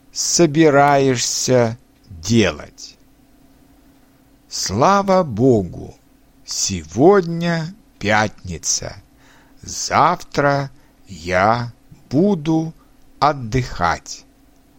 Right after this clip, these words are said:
А что ты собираешься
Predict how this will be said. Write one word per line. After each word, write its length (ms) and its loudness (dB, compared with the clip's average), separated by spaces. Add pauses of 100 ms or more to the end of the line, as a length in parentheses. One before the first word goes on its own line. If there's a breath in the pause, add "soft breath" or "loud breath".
(1160 soft breath)
А 240 0
что 460 2
ты 480 2
собираешься 1500 0